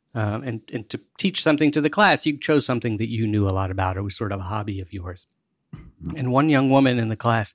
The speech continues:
did a presentation, and she was a hundred percent serious. She and her group of explorers would leave, like, a recording device, you know, in a room and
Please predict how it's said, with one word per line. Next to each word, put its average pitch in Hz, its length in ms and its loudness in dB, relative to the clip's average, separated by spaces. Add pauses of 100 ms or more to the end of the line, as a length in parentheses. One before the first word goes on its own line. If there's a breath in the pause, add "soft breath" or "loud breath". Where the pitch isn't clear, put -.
(800 soft breath)
did 143 180 6
a 151 40 2
presentation, 131 760 0
and 120 100 -4
she - 100 -2
was 117 120 0
a - 40 0
hundred 135 160 0
percent 180 280 -2
serious. 135 640 -2 (1600)
She 110 280 -4
and 92 100 -2
her 98 300 0 (200)
group 123 300 4 (480 loud breath)
of 95 180 -8
explorers 117 720 0 (220 loud breath)
would 123 180 0
leave, 165 600 -2
like, 123 260 0
a 107 120 0
recording 147 540 4
device, 107 600 -2 (720)
you 123 140 -2
know, 110 240 -4
in 117 180 -6
a 107 60 -6
room 110 480 -2 (400)
and 104 560 -4